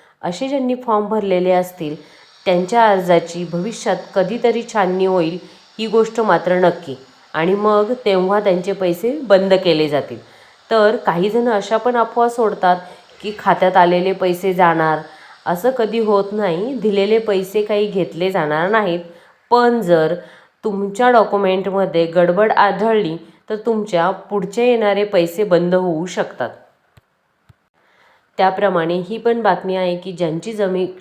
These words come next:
जमीन क्षेत्र चार एकरच्या पुढे आहे त्यांना देखील यामधून वगळण्यात येणार आहे. पण सध्या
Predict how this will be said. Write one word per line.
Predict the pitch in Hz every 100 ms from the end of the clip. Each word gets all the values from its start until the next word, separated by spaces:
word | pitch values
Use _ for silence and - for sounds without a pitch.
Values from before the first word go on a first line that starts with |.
| - 170
जमीन | 180 180 185
क्षेत्र | 190 - 180 - 156 156 - _ -
चार | 185 180
एकरच्या | 180 180 214 214 240
पुढे | 233 196 190
आहे | 185 180 165 160 - _ _ -
त्यांना | 190 196 220
देखील | 220 220 220
यामधून | 202 180 175 170 202
वगळण्यात | 208 185 175 180 180 175 175
येणार | 156 151 151
आहे. | 156 143 120 - _ _ -
पण | 190
सध्या | 180 - 202 175 240